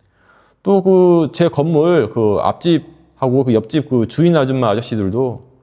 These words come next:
뭐 이 오랜 기간 동안 뭐 별탈 없이 뭐 잘 운영하고 계시고, 잘 운영하고 계십니다. 그래서 그 지금까지 그 원룸 사업이 그 개꿀인 이유를 그 첫 번째로 그 경쟁 부분에 대해서 말씀드려봤는데요.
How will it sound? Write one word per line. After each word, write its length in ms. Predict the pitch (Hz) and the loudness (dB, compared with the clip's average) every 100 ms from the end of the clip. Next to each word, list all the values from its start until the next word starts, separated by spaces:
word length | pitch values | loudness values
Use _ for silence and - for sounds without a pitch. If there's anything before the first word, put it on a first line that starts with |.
| _ _ _ _ - | _ _ _ _ -10
뭐 600 | 113 123 120 117 110 107 | -2 0 0 0 0 0
이 120 | 131 | 0
오랜 420 | 135 156 185 170 | 2 2 2 -2
기간 280 | 147 147 170 | -2 0 0
동안 440 | 151 135 143 147 113 | 0 0 0 -2 -2
뭐 140 | 113 | -2
별탈 300 | 123 131 175 | -2 -2 0
없이 380 | 131 - 127 135 | -2 -2 -2 -2
뭐 300 | 95 92 90 - | -4 -6 -8 -8
잘 200 | 143 127 | -4 -2
운영하고 500 | 113 175 185 151 127 | 0 0 2 0 -2
계시고, 460 | 98 113 123 98 - _ _ | -6 -4 -4 -4 -12 _ _
잘 240 | 127 123 | -4 -2
운영하고 320 | 107 143 185 135 | 0 0 0 0
계십니다. 380 | 92 85 80 - _ _ _ _ _ _ _ _ _ - - _ _ _ _ _ - _ _ - | -4 -10 -10 -16 _ _ _ _ _ _ _ _ _ -20 -20 _ _ _ _ _ -20 _ _ -4
그래서 360 | 127 123 139 | -2 0 0
그 120 | 123 | -2
지금까지 580 | - 160 196 180 139 160 | 0 0 2 0 2 -2
그 360 | 151 127 123 113 | 0 2 2 2
원룸 920 | 110 175 190 180 175 165 165 156 147 | 0 0 0 2 2 0 0 -2 -2
사업이 500 | 139 175 156 131 147 | -2 -2 0 0 -2
그 220 | 135 117 107 | 0 0 0
개꿀인 480 | 127 127 196 180 | -4 0 0 2
이유를 460 | 135 110 104 127 123 | 2 0 0 0 -2
그 280 | 101 95 92 | -2 -4 -4
첫 160 | - | -6
번째로 440 | - 196 165 147 123 | -4 0 0 0 0
그 380 | 104 95 92 - | 0 0 -2 -4
경쟁 640 | 107 147 175 160 147 127 | -2 0 0 0 -4 -4
부분에 300 | 110 113 120 | -4 -2 -2
대해서 240 | 104 95 98 | -2 -4 -4
말씀드려봤는데요. 840 | 90 107 104 98 87 85 107 | -6 -4 -2 0 -2 -6 -10